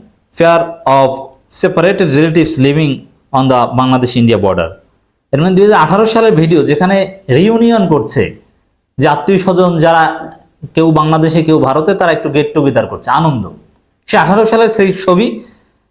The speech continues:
এখন চালিয়ে দিচ্ছে যে হিন্দুরা নির্যাতিত হয়ে বর্ডারে আশ্রয় নিচ্ছে, বর্ডারে ভারতে যেতে চাচ্ছে, এইভাবে অপপ্রচার চালানো হচ্ছে। আরেকটা, আহ,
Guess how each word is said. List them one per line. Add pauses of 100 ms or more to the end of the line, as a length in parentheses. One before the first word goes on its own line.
(160)
এখন
চালিয়ে
দিচ্ছে
যে
হিন্দুরা
নির্যাতিত
হয়ে (340)
বর্ডারে
আশ্রয়
নিচ্ছে,
বর্ডারে
ভারতে
যেতে
চাচ্ছে, (760)
এইভাবে
অপপ্রচার
চালানো
হচ্ছে। (1000)
আরেকটা, (600)
আহ,